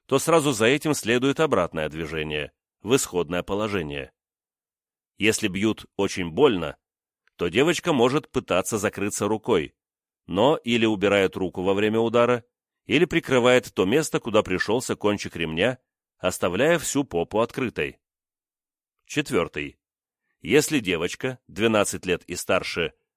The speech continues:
при длительной порке сдерживает рыдания и крики, то внешне её реакция очень похожа на реакцию при остром сексуальном наслаждении. Запрокинутая голова,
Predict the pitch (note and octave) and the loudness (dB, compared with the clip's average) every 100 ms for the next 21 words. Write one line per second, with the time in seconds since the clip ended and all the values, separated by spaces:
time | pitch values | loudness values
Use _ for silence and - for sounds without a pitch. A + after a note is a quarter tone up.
0 | _ - A#2+ A2 B2+ C3 A#2 A#2 - A#2+ | _ 0 0 2 0 0 0 0 2 0
1 | - G2 E2+ A2+ F#2+ G2 F#2+ - F#2+ F#2 | 0 -8 0 0 2 0 0 0 -2 0
2 | F2+ F2 E2+ - F2+ C3 D3+ - D#2 - | 0 0 -2 -4 -6 -2 -2 -2 -6 -6
3 | _ _ _ _ _ G#2 G2 A#2+ D#3+ - | _ _ _ _ _ 0 2 2 2 2
4 | D3 C#3 G2+ G#2+ A2 G2+ B2 - - A#2 | 2 2 0 2 4 4 4 0 0 2
5 | - G2+ - G2 G2 - B2 G#2 G2 F2+ | 2 -2 -2 -2 -2 0 0 0 0 2
6 | B2+ B2+ - C3 A2+ _ _ _ F2 G2 | 2 0 -2 0 0 _ _ _ -2 0
7 | D#3 - D#3 D3 B2 - F#2+ G2 G2+ G#2 | 0 0 -4 -2 -6 -2 0 0 0 -2
8 | G2+ A2 A2 G2+ D#2+ C#2+ C2 _ _ _ | -2 -4 -2 -2 -4 -4 -10 _ _ _
9 | _ _ _ - F2 - G#2+ - G2+ F2+ | _ _ _ -8 -6 0 0 0 -2 0
10 | E2+ D2+ D#2 D2+ F2+ B2 | -4 -2 -4 -2 -2 -2